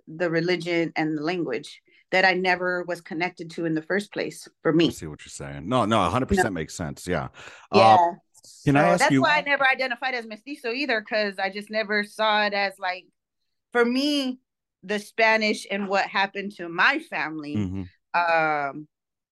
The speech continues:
Speaker 1: I just kind of, and I'm, and I'm not saying everybody who was Spanish in my family, but there are descendants of mine who
Speaker 2: Right.
Speaker 1: were conquistadors. I mean, ancestors of mine who were conquistadors. And so for me, not everybody,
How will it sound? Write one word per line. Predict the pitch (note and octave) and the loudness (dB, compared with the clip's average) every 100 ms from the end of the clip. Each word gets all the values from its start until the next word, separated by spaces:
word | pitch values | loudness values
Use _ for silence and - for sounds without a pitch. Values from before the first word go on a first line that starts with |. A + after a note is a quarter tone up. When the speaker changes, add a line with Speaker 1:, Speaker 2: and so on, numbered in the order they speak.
| _ _ _ - | _ _ _ -2
Speaker 1:
I | F#3+ G3+ | 0 0
just | F#3 F#3+ G#3 | -2 -12 -12
kind | - F#3 F#3 | -8 -6 -2
of, | F#3+ B3+ | -2 2
and | D4 | 0
I'm, | F4 - | 0 -4
and | D4+ | -2
I'm | E4 | 0
not | F4+ F4 | 0 -2
saying | B3+ A#3+ A3+ | -6 -6 -4
everybody | G3+ A#3 A3+ A#3 G#3+ G#3+ A3 | -2 -2 -2 -4 -2 -2 -4
who | G#3+ | -8
was | G3+ G3+ | -10 -10
Spanish | - G#3 G#3 G#3 G#3 | -6 -2 0 -2 -6
in | F#3+ | -4
my | G3 | -4
family, | F#3+ F#3 G3 G#3 | -2 -6 -4 -6
but | F#3 F#3+ | -6 -6
there | D#3+ F#3 F#3+ | _ -2 0
are | F#3+ | 0
descendants | G#3 F#3 - G3 F#3 F#3 | 0 -6 -12 -14 -16 -20
of | E3+ | -8
mine | F3 F3 | -6 -4
who | F#3+ | -6
Speaker 2:
Right. | F3+ | -12
Speaker 1:
were | F3 | -12
conquistadors. | E3+ E3 G#3 - D#3 C#3+ D#3+ G#3 | -14 -18 -18 -8 -6 -6 -4 -4
I | |
mean, | F3+ - | -4 -2
ancestors | F3+ G3+ F#3 F#3 E3+ | -2 -2 -6 -10 -14
of | F3 | -4
mine | E3 E3 | -4 -4
who | F3+ | -6
were | E3+ | -10
conquistadors. | E3 E3 G3+ G#3 D#3 C#3+ D3 - - - - - | -10 -14 -16 -8 -4 -4 -4 -10 -20 -20 -20 -4
And | G3 | -2
so | E3+ - F#3+ F3+ F3+ - _ _ | 0 4 6 6 2 -4 _ _
for | - G#3 | -2 0
me, | G3+ A3+ A#3 A3 | 2 0 0 -2
not | F3+ G#3 G3+ | 0 2 2
everybody, | G3+ G#3 G#3 G3+ G3 G3 F#3+ F#3 | -2 -6 -8 -4 -4 -6 -12 -14